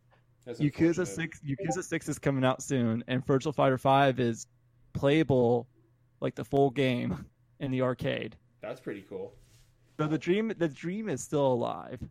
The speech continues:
Speaker 1: Uh,
Speaker 2: I'm just, I'm keeping my fingers crossed.
Speaker 1: <laughs>
Speaker 2: I'm keeping my fingers crossed.
Speaker 1: I'm trying not to shit on you. I'm trying not to piss all over your dreams, man. I promise.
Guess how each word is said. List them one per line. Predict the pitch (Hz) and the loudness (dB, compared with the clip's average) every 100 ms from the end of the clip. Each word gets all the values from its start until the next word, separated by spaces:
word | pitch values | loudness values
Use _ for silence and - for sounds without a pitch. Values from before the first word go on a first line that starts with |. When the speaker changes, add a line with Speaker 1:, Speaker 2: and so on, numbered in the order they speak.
| _ _ _ _ _ 139 117 139 123 139 | _ _ _ _ _ -20 -20 -20 -18 -14
Speaker 1:
Uh, | 135 135 131 127 127 123 120 117 117 107 107 104 104 | -12 -10 -10 -10 -10 -10 -12 -14 -18 -18 -18 -18 -6
Speaker 2:
I'm | 123 139 | -2 0
just, | 143 - | -2 -4
I'm | 135 | -6
keeping | 156 147 | -6 -2
my | 147 | -2
fingers | 139 127 123 120 | 0 2 2 2
crossed. | - 131 - 175 - | 2 0 0 -2 -4
Speaker 1:
<laughs> | 160 165 262 160 - | -6 -4 -6 -6 -8
Speaker 2:
I'm | 147 143 139 | -6 -6 -6
keeping | - 139 139 | -8 -10 -6
my | 135 | -6
fingers | 127 131 123 120 - | -2 -2 2 0 2
crossed. | 202 151 147 | 2 4 4
Speaker 1:
I'm | 170 | 2
trying | 196 185 | 2 2
not | 180 | 4
to | 160 | 2
shit | 147 175 156 | 0 2 0
on | |
you. | 151 | 0
I'm | 147 | -4
trying | 175 160 | -2 -2
not | 139 | -4
to | |
piss | 131 143 135 | -4 -4 -2
all | 123 | -2
over | 117 | -2
your | 113 | -4
dreams, | 107 110 101 | -10 -12 -12
man. | 104 101 | -14 -14
I | 104 | -14
promise. | 101 113 104 110 | -10 -10 -12 -16